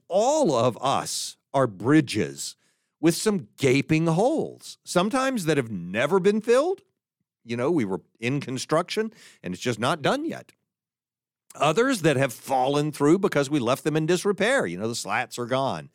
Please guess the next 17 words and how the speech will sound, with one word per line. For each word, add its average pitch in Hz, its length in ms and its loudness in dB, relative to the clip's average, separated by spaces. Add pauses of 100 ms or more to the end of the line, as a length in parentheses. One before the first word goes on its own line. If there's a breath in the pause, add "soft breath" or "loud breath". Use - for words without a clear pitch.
(420 soft breath)
Uh, 82 140 -12
some 104 220 -4
part 117 260 -4
of 120 140 -2
the 107 80 -4
bridge 82 340 -4
is 76 140 -12
broken 113 480 -2
off 127 340 -2
or 80 60 -16
something 113 340 -4
like 104 220 -4
that. 151 280 0 (520 soft breath)
What 156 380 -2
duty 262 440 2
provides 98 880 -6
for 123 440 0